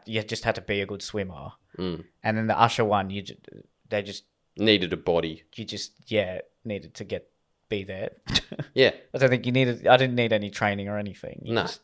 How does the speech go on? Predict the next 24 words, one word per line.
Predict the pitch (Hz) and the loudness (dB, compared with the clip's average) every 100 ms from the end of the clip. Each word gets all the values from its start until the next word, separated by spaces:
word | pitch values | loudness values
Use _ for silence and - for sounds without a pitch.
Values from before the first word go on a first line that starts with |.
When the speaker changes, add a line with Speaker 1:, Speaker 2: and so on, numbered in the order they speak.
| _ - | _ -6
Speaker 2:
no. | 95 69 - _ - | -6 -6 -18 _ -4
Speaker 1:
"Here | 135 | -2
you | 143 | 4
go, | 123 123 | 6 6
scan | 120 127 123 | 4 0 0
the | |
tickets. | 117 117 117 110 - _ _ _ _ _ | -4 -6 -6 -8 -16 _ _ _ _ _
Sick. | - 117 110 - _ _ _ _ _ _ | -10 -8 -8 -10 _ _ _ _ _ _
We'll | 107 | -2
give | 101 | 2
Speaker 2:
Mm. | 90 | 2
Speaker 1:
you | 82 | 2
whatever | 104 107 104 | 2 2 2
it | 101 | -2
was, | 98 90 - | -2 -4 -6
twelve | - 98 98 95 | -10 -8 -8 -8
dollars | 98 95 92 | -10 -10 -10
an | 92 | -10
hour," | 92 92 87 | -10 -10 -10
or | 90 | -10
whatever | 90 92 | -12 -12
bullshit | 95 78 95 - 120 - | -14 -14 -10 -8 -8 -8
it | - - - | -14 -10 -4
was. | 113 | -4